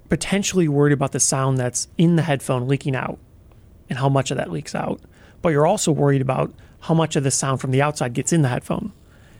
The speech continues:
And closed headphones are supposed to combat this, but they don't necessarily all do the same job. Uh, some headphones do a great job at mechanically stopping the sound from getting in and stopping the sound from getting out,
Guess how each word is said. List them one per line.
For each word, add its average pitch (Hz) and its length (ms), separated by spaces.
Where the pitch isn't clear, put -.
And 135 320
closed 165 320
headphones 139 380
are 127 80
supposed - 300
to - 60
combat 139 460
this, 143 220
but - 260
they 147 80
don't 160 180
necessarily 139 640
all 123 140
do 127 140
the - 100
same 151 240
job. 202 380
Uh, - 240
some 175 300
headphones 160 400
do 135 100
a 131 60
great 151 300
job - 320
at - 60
mechanically 151 800
stopping 147 440
the 120 60
sound 135 380
from 131 140
getting 123 260
in 160 280
and 123 160
stopping 127 320
the 120 60
sound - 220
from - 120
getting 123 240
out, - 260